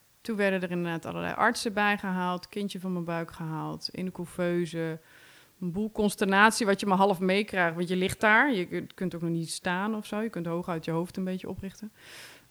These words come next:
Ehm, toen uiteindelijk hebben ze hem ook meegenomen voor allerlei onderzoeken. En toen waren we weer alleen. En toen wisten we niks. Behalve dan dat we een kindje hadden met een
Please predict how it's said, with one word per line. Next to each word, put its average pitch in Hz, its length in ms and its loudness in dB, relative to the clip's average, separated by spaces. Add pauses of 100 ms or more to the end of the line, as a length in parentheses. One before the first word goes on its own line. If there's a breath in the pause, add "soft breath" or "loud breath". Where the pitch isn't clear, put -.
(100)
Ehm, 165 520 -4
toen 220 220 -2
uiteindelijk 180 600 0
hebben 175 200 -2
ze 170 60 -2
hem 170 180 -2
ook 160 120 -6
meegenomen 220 500 -2
voor - 100 -8
allerlei 180 240 -6
onderzoeken. 175 420 -6
En 160 60 -4
toen 160 120 -10
waren 151 220 -6
we 151 60 -8
weer 143 100 -8
alleen. 147 440 -8 (480 soft breath)
En 180 100 -4
toen 175 120 -6
wisten 165 220 -6
we 160 60 -4
niks. - 460 -10 (200)
Behalve 160 420 -4
dan 151 220 -4
dat 147 200 -8
we 147 60 -8
een 151 120 -8
kindje 165 320 -4
hadden 151 240 -6
met 147 180 -6
een 147 300 -6